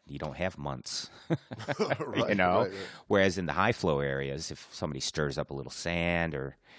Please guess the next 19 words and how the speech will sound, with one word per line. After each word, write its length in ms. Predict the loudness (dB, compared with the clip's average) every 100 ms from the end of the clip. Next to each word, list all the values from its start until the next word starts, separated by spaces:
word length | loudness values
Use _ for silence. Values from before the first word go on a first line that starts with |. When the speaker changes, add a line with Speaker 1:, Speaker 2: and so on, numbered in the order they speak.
| -20 -8
Speaker 1:
even 240 | -2 0 0
if 100 | -2
they 120 | -4
stirred 320 | -2 -2 -2
up, 80 | -6 -12 -18 -12
uh, 240 | -12 -12 -12
clay 540 | -6 2 2 2 0 -8
in 80 | -10
those 200 | -12 -10
places, 600 | -10 -8 -8 -10 -8 -8 -8
it 120 | -8
would 120 | -8
be 120 | -8
blown 360 | -2 0 2 2
out, 480 | 0 0 -6 -12 -18 -16
you 120 | -10
know, 200 | -10 -10
and 120 | -14 -12
dispersed. 760 | -8 0 2 2 0 -4 -6